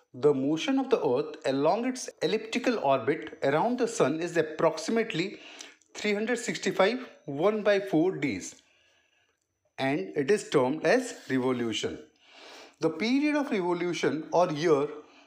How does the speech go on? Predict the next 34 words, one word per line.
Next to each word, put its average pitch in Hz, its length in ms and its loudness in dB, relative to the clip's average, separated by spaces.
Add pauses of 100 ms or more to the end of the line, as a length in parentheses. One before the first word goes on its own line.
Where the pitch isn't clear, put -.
(140)
is 190 120 -2
the 185 100 -2
time 208 400 0
required 185 640 2
for 220 100 2
the 185 120 0
earth 180 360 -2
to 196 80 -2
complete 175 440 -2
one 208 320 0
circle 143 560 0 (260)
around 135 420 2
the 240 120 4
sun. - 380 -4 (1200)
Every 190 340 0
four 240 340 2
years, 131 540 -2
the 175 280 0
extra 247 360 2
one-fourth 170 840 -2
day 117 240 0 (640)
difference 165 500 0
between 165 320 -2
the 202 100 0
tropical 165 480 2
year 196 380 0 (1700)
and 196 420 0
the 220 80 4
calendar 196 520 0
year 131 320 -2
of 165 220 0
three 220 140 0
sixty-five 202 580 -2
days 123 280 -4